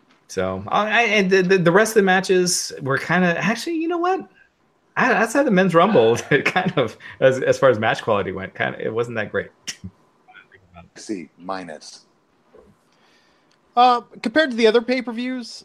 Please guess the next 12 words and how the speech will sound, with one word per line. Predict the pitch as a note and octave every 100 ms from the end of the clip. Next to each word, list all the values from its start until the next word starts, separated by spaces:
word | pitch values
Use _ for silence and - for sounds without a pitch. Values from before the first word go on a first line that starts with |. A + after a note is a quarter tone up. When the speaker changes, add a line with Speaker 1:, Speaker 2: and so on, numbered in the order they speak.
| -
Speaker 3:
I | F#3+
mean, | G3 G3 G#3+
at | G#3
least | B3 A#3
this | A#3+ G3+
one | G3+ G3
had | E3 F3 E3+ E3+ D#3 D3+ - _ _ _
some | - E3
good | D#3+
bookends | C3+ D#3 C#3+ B2 A2+ -
to | C3
it. | G#2